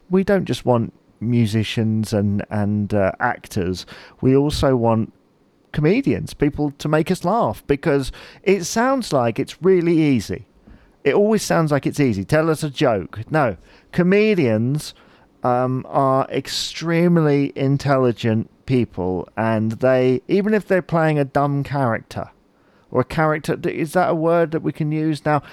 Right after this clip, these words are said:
A character that might not seem to be all there, but the comedian themselves have got to be extremely sharp in order to pull that off successfully. Um, and that is why I have utmost,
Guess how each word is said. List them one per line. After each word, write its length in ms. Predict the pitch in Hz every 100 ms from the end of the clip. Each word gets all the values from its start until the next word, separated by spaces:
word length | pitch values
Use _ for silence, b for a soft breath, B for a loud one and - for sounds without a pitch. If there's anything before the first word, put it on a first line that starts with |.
| B
A 120 | 156 156
character 840 | - 220 233 220 196 - 180 175 - b b
that 320 | 143 156 165
might 380 | 143 170 175 170
not 340 | 160 160 - -
seem 440 | - 175 175 165
to 100 | 165
be 180 | 160 156
all 360 | 143 131 127
there, 480 | 110 123 113 - 95 - b b b b _ _
but 420 | 127 - - - - -
the 200 | - 143
comedian 800 | 160 151 165 202 190 190 175 160
themselves 720 | 143 139 - 147 117 104 -
have 180 | 113 -
got 260 | 135 -
to 100 | -
be 240 | - 127 117
extremely 920 | - - - 131 139 151 143 135 123
sharp 540 | - - 127 117 104
in 100 | 113
order 240 | 113 110 107
to 140 | -
pull 320 | - - 117
that 220 | 107 113 -
off 260 | 110 107
successfully. 920 | - 90 - 113 101 - 90 78 71 - b b b b b b
Um, 560 | - 107 101 107 107 - _
and 180 | 123 120
that 160 | 160 -
is 140 | 110
why 200 | 123 127
I 140 | 123
have 240 | 135 135 123 -
utmost, 800 | 151 - 143 131 120 - -